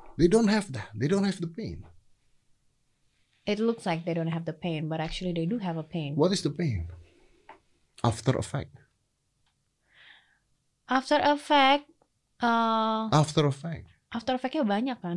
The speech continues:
Speaker 1: Oh iya,
Speaker 2: Kayak I
Speaker 1: the
Speaker 2: have one
Speaker 1: pain.
Speaker 2: of friends yang pernah,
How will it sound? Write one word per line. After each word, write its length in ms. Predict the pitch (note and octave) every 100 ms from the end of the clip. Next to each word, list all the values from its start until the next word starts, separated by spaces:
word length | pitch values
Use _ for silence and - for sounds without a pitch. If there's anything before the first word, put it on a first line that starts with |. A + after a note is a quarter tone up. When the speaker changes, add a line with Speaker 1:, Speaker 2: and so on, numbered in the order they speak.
| G#3
Speaker 1:
Oh 100 | D3
iya, 240 | G#2 A2+ D3+
Speaker 2:
Kayak 140 | F#3+
I 60 | G2+
Speaker 1:
the 80 |
Speaker 2:
have 100 | A2+ G2
one 140 | G2+
Speaker 1:
pain. 160 | F3 G#3
Speaker 2:
of 180 | - - -
friends 360 | F#3 F#3 G3+ -
yang 260 | F#3 E3+ E3 E3+
pernah, 800 | F3 F3 D#3+ C#3+ A#3 - -